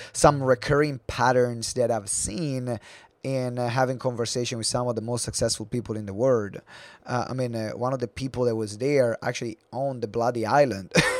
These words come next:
<laughs> where we went there, like a billionaire owning an island. I mean, if you own an island, I wanna talk to you. <laughs> You're very interesting, <laughs> no matter what you do. Um, is, uh, is, uh,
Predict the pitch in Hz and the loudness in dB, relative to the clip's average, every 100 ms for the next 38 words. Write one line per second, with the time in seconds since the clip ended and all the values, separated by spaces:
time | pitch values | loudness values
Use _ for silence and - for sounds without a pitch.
0 | 480 175 - 185 147 - 190 - 170 147 | 2 4 4 2 0 2 4 4 2 -4
1 | - 160 135 - 127 147 143 127 160 175 | -2 -2 -2 -4 -2 0 2 2 0 -2
2 | 311 143 139 131 151 156 147 135 147 156 | 2 4 4 6 6 6 4 6 6 6
3 | 139 127 127 139 139 135 135 175 160 156 | 2 2 4 6 8 6 6 4 4 4
4 | 156 170 240 185 170 185 165 151 151 151 | 10 12 12 12 12 12 12 10 10 12
5 | 196 180 151 196 202 - 175 147 170 - | 12 10 8 10 10 10 4 4 2 2
6 | 175 240 330 262 233 170 175 185 202 202 | 2 4 4 8 8 10 8 8 6 4
7 | 170 156 160 175 180 202 196 190 185 185 | 4 4 4 2 4 6 8 8 8 6
8 | 247 220 294 185 208 180 196 - 208 - | 2 2 2 2 0 6 4 8 6 6
9 | - 170 - - 165 143 165 139 117 165 | 4 4 4 -6 -2 6 6 6 4 -2
10 | 170 202 - 143 143 139 135 131 131 131 | -2 -2 2 4 4 2 -4 -8 -4 -2
11 | 120 123 123 120 120 - | 2 2 0 -4 -8 -8